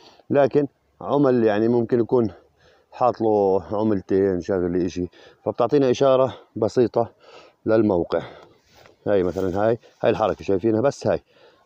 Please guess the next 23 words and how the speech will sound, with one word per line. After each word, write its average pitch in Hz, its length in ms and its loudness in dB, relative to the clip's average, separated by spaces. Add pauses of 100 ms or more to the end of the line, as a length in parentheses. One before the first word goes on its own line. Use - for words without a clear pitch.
(140)
تعطينا 135 360 2
إشارة 131 380 2
إنه 127 300 2 (500)
في 147 220 0
إشي 135 160 0
بسيط 120 300 0
جدا. 113 380 0 (920)
تمام؟ 110 380 0 (140)
فبنتركها 113 920 0 (280)
لصاحب 98 300 -2
النصيب. 85 360 -2 (920)
طيب، 104 180 -4 (400)
خلينا 131 140 -4
نشوف 123 180 -2
شو 117 80 -8
في 117 60 -2
عنا 107 140 0
إشارات 95 320 -4
كمان. 80 240 -8 (1120)
بسم - 220 -8
الله 220 240 -10
الرحمن - 220 -16
الرحيم. - 340 -20